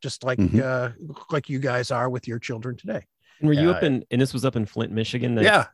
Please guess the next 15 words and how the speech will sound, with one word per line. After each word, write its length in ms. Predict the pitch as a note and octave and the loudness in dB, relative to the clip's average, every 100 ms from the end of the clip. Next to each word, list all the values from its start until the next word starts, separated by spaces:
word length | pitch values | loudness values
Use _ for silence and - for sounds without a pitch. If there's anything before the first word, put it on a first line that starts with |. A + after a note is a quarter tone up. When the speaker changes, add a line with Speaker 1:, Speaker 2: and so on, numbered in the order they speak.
| - - | -12 -4
Speaker 3:
this 100 | C3+ | 0
Speaker 1:
yeah, 100 | A#2 | 0
Speaker 3:
all 60 | |
Speaker 1:
in 100 | B2+ | -2
Flint. 260 | - B2 G2+ - _ _ - | -6 -8 -8 -16 _ _ 0
Speaker 3:
So 140 | D#3 | 4
what 160 | D3 D#3+ | 6 6
was, 200 | D#3+ C3+ | 6 4
what 160 | B2 C3+ | 0 2
was 200 | D3 B2+ | 2 0
the, 400 | A2 B2 A#2 A2+ | 0 0 2 0
um, 480 | G#2+ G2+ F#2+ F#2 F2+ _ | 0 0 -2 -6 -10 _
like, 280 | A#2 A2 - _ _ | 0 0 -2 _ _
perception 720 | - A2+ - B2 - A2 G2 F#2+ | 0 0 4 4 4 2 2 -2
towards 460 | - A2 G#2+ F#2 | -2 0 0 -4